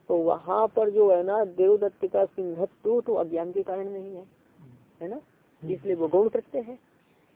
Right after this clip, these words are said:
Speaker 1: देवदत्त का सिंहत्व अज्ञान के कारण नहीं, इसलिए वहाँ क्या है? गौण प्रत्यय है। यहाँ तो अज्ञान के कारण, इसलिए मिथ्या हो-, प्रत्यय होगा, गौण प्रत्यय।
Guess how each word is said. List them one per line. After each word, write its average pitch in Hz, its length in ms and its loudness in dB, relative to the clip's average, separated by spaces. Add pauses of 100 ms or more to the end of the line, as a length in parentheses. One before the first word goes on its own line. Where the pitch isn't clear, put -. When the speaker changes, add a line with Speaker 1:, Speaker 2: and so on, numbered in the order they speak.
(120)
Speaker 1:
देवदत्त 196 480 -2
का 202 140 -2
सिंहत्व 185 480 -6
अज्ञान 180 340 -6
के 190 100 -6
कारण 180 400 -4
नहीं, 170 220 -8
इसलिए 196 300 -4
वहाँ 180 220 -4
क्या 233 160 -4
है? 185 180 -10 (300)
गौण 175 200 4
प्रत्यय 196 440 -2
है। 175 140 2
यहाँ 175 220 2
तो 185 100 -2
अज्ञान 180 400 2
के 208 120 4
कारण, 196 340 0
इसलिए 180 280 -4
मिथ्या 175 340 -6
हो-, 175 260 -6
प्रत्यय 170 280 -4
होगा, 175 320 -4
गौण 170 200 4
प्रत्यय। 180 360 -4